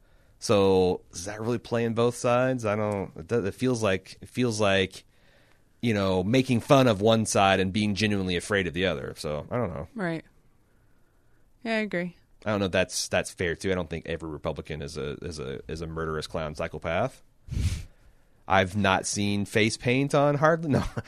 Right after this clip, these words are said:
Speaker 1: Uh, you know what I mean? Like, I, it's,
Speaker 2: Right.
Speaker 1: it's, so that's, that's, that's pretty extreme.
Speaker 2: Mm-hmm.
Speaker 1: All right. Uh, we also have a take on the forums. Michelle says, "I thought this was a really great episode.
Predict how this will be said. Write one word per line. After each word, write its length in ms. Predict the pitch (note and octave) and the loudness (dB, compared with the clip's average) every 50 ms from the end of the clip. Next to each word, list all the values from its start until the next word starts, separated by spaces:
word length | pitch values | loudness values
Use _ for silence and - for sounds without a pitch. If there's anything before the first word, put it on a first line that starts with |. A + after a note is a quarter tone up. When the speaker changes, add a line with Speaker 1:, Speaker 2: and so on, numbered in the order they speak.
| - - - - | -12 -20 -20 0
Speaker 1:
Uh, 180 | - C3+ C3 B2+ | 6 8 8 8
you 100 | C3 D#3+ | 10 8
know 60 | F#3+ G3+ | 8 8
what 80 | F#3+ | 8
I 40 | F#3 | 8
mean? 240 | F3+ F3+ F#3 F#3+ F#3+ | 6 6 6 6 6
Like, 180 | F3+ D3+ C3+ C#3+ | 6 4 6 8
I, 100 | C#3 C3+ | 6 6
it's, 400 | C3 C3 D3+ D3+ C#3+ C#3 - - C3 | 6 6 4 2 0 0 -2 -2 -2
Speaker 2:
Right. 80 | B2+ | -2
Speaker 1:
it's, 140 | C3 B2 - | -2 -2 -2
so 440 | - - - - C#3 C3+ B2+ B2+ A#2+ | -4 -4 -2 2 4 4 6 6 6
that's, 440 | B2 C#3 C#3 C#3 - - - - - | 4 2 2 2 -2 -6 -6 -4 -4
that's, 360 | - C3+ C#3 - - - - | -4 -4 -4 -4 -10 -8 -6
that's 160 | - C#3+ C#3+ | -6 -6 -4
pretty 200 | - - B2 F2+ | -4 -4 -4 -2
extreme. 420 | D#2 - - D2+ D2+ D2+ E2 G2+ - - G#3 | -4 -6 -10 -10 -8 -8 -8 -10 -10 -10 -8
Speaker 2:
Mm-hmm. 260 | F#3+ F#3+ F#3+ G3 A#3+ D4+ - _ _ _ _ _ - | -6 -6 -4 -6 -6 -8 -10 _ _ _ _ _ 6
Speaker 1:
All 80 | C3 | 8
right. 260 | C#3 A#2 F2+ D#2 - - _ _ | 8 8 6 4 0 -6 _ _
Uh, 520 | G#2+ A#2 A2+ A2+ A2 A2 G#2+ A2 G#2+ G#2 G#2+ | 4 4 6 6 6 6 6 6 6 4 4
we 120 | A2+ A#2+ | 4 4
also 300 | A2+ B2+ C#3 - - B2 | 4 4 4 4 2 0
have 380 | A#2 A2+ A2 A2 A2 A2 A2 A2 | 2 4 4 4 6 4 4 2
a 80 | G#2+ G2+ | 0 -4
take 260 | - - C3 A#2+ - | -2 -4 -4 -2 0
on 120 | B2+ A2+ | 0 -2
the 60 | A2 | -2
forums. 480 | G#2 - - D#3 D3+ D3+ D3+ D3+ D3+ - - - - - - - | -4 -4 -4 -2 0 0 -2 -2 -4 -6 -12 -20 -20 -20 -16 0
Michelle 280 | - B2 - - D3+ D3 | 0 2 6 8 6 6
says, 200 | - - D3 C3+ | 8 6 4 4
"I 40 | C#3 | 4
thought 140 | C3+ - C#3+ | 4 4 4
this 80 | C3+ C3+ | 4 4
was 60 | B2+ | 2
a 20 | C3+ | 4
really 160 | C3+ C3+ C3 | 4 4 6
great 140 | B2 B2+ C3 | 6 6 6
episode. 540 | C3+ B2+ C3+ - - C#3 C3 B2+ B2+ B2+ | 6 4 2 0 4 4 6 6 4 4